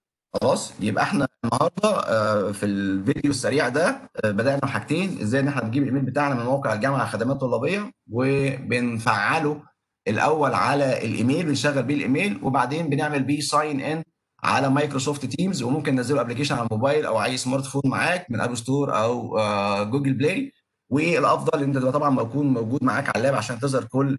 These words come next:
الاوبشن. آه، حضرتك بتتابع ال-، البوست، يعني طبعا انت عارف مواعيد محاضراتك، الكالندر بتاعتك الاساتذه كلها بتكريت قبلها بفتره، فانت بتدخل باستمرار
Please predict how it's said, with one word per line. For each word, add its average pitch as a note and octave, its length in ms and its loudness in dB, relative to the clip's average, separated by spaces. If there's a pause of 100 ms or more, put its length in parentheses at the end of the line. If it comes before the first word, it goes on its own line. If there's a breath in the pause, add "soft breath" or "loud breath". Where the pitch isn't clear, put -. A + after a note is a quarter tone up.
الاوبشن. - 520 -4 (520)
آه، A#2+ 320 2
حضرتك A2+ 380 2
بتتابع C#3+ 600 2
ال-، A2+ 280 -2
البوست، C3 440 0
يعني G#2+ 120 0
طبعا B2+ 200 0
انت B2+ 80 -2
عارف C3+ 200 0
مواعيد B2+ 200 0
محاضراتك، C#3+ 640 0
الكالندر A#2+ 460 0
بتاعتك A#2+ 460 -4
الاساتذه C3 400 -2
كلها A#2+ 280 -4
بتكريت C#3 460 -2
قبلها B2 240 0
بفتره، E3+ 400 -2
فانت B2+ 220 -4
بتدخل C3 320 -4
باستمرار B2+ 580 0